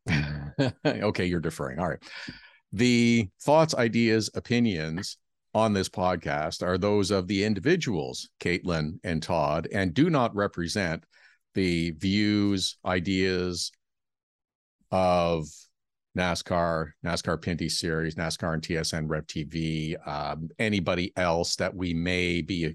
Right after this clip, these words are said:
currently affiliated with or affiliated with in the future, anything that could get us in trouble with our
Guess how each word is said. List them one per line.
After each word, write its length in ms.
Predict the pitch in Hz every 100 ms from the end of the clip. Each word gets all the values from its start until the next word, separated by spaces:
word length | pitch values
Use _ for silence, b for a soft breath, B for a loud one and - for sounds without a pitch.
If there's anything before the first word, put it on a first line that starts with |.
| -
currently 460 | - 107 107 98
affiliated 680 | 90 - 95 98 90 87 78 82
with 280 | 92 90 -
or 320 | 98 98 95
affiliated 600 | - 98 95 87 87 82
with 240 | 90 87 -
in 180 | 92 85
the 80 |
future, 640 | 80 104 95 - 92 87 90 B B B -
anything 480 | 110 110 - 107 98
that 180 | 92
could 160 | - 82
get 200 | 92 87
us 160 | 85 80
in 100 | 71
trouble 800 | - 95 101 98 98 95 95 90
with 240 | 87 - -
our 540 | 90 85 82 80 85